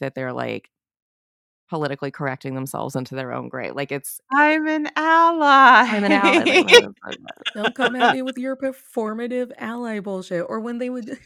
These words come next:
Speaker 3: <laughs> just be like, "That really encroaches on my boundary." <laughs> And I'm like,
Speaker 1: Right. <laughs> They're
Speaker 3: "She"
Speaker 1: silencing me. I feel s-
Speaker 3: I feel
Speaker 2: Everybody
Speaker 3: silenced.
Speaker 2: talks like a little therapist now. <laughs> It's kind
Speaker 1: Uh-huh.
Speaker 2: of
Speaker 1: I know.
Speaker 2: incredible.
Speaker 1: And it is kind of incredible and good for them. But, like,
Speaker 3: Yeah.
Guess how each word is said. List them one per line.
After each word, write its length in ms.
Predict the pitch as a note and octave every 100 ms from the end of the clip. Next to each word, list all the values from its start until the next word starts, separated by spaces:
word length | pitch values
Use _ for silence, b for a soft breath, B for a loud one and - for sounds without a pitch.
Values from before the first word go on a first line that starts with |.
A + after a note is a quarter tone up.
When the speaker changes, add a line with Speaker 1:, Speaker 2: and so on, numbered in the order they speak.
| _
Speaker 3:
<laughs> 120 | _
just 240 | - C#4 B3+
be 100 | A#3
like, 200 | A3 G#3+ b b
"That 120 | A3+
really 300 | A#3 A#3 C4
encroaches 640 | C#4+ C#4 - D#3 D3+ F3 F3 -
on 240 | D#3+ D3
my 160 | C#3+ C#3+
boundary." 720 | C#3 A#2+ D3 - D#3+ E3 -
<laughs> 0 |
And 100 | -
I'm 80 | - -
like, 140 | - - E3+
Speaker 1:
Right. 160 | D#3+ -
<laughs> 320 | G#3 - C4+
They're 100 | A#3+
Speaker 3:
"She" 100 | - -
Speaker 1:
silencing 760 | A3 A3+ G#3 F#3+ - D#3+ C#3+
me. 160 | C#3+ -
I 100 | E3
feel 240 | - G#3
s- 160 | G3+ - B B B - -
Speaker 3:
I 160 | G#3 G#3+
feel 240 | A3 A#3 A#3
Speaker 2:
Everybody 480 | D#4+ G4 G#4+ G#4 G4
Speaker 3:
silenced. 100 | B3
Speaker 2:
talks 200 | C#4+ - _
like 240 | _ G#3+
a 40 |
little 200 | G#3 G#3+
therapist 840 | G#3 G#3 F#3+ G#3+ - D3+ D#3+ - _
now. 300 | - - - -
<laughs> 40 |
It's 180 | D4+ D4
kind 340 | - A#3 C4+ D#4
Speaker 1:
Uh-huh. 80 |
Speaker 2:
of 20 | G3
Speaker 1:
I 120 | F#3
know. 560 | F#3+ G3 C#4 B3 D#3 E3+
Speaker 2:
incredible. 80 | F3
Speaker 1:
And 140 | G3+
it 120 | G#3
is 200 | A3+ D4+
kind 220 | - G#3+
of 80 | D3+
incredible 540 | D3 D3 D3 C#3+ D3 C#3
and 160 | D#3
good 200 | E3 F3+
for 200 | - F#3+
them. 520 | C#3+ C#3+ E3 G2+ A#2 -
But, 160 | D3+
like, 400 | D3 D3 - -
Speaker 3:
Yeah. 120 | C#3